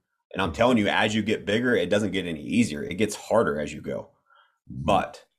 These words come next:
um, I had a conversation with an agent about this today. And I said, "At the end of the day, if you don't stand for principles, you don't stand for anything."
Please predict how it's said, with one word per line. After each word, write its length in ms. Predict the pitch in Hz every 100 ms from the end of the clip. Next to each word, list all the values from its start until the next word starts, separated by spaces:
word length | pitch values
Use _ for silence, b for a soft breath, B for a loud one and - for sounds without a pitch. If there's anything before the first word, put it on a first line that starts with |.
| _
um, 260 | 90 82 -
I 120 | 92
had 100 | 101
a 60 | 92
conversation 560 | 104 98 87 107 101
with 100 | 87
an 100 | 92
agent 260 | 67 95 92
about 220 | 87 92
this 160 | 95 95
today. 480 | - 92 101 - -
And 100 | 87
I 40 |
said, 200 | 78 90
"At 120 | 85 78
the 120 | -
end 140 | 98
of 60 | 104
the 80 | 90
day, 180 | 87
if 100 | 82
you 80 | 80
don't 240 | 82 101 -
stand 380 | - 92 98
for 160 | - 82
principles, 680 | - - 135 - 78 78 73
you 80 | 85
don't 180 | 90
stand 260 | - 87 82
for 100 | 76
anything." 480 | - 80 - 58 -